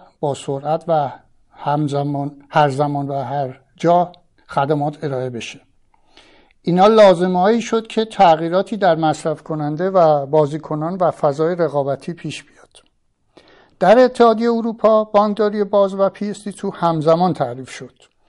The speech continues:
پی اس تی تو هم که دو پایهٔ اجرایی داشت،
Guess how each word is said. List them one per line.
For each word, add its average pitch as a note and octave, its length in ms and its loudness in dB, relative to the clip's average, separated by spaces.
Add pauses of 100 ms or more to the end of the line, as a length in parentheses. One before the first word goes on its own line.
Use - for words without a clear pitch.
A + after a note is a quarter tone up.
(800)
پی A3+ 180 2
اس A#3+ 160 0
تی A#3 120 -6
تو A#3 240 -4
هم A3+ 200 0
که G#3+ 380 0 (100)
دو G#3+ 100 6
پایهٔ G3 440 4
اجرایی F3+ 320 -2
داشت، G#3+ 440 -2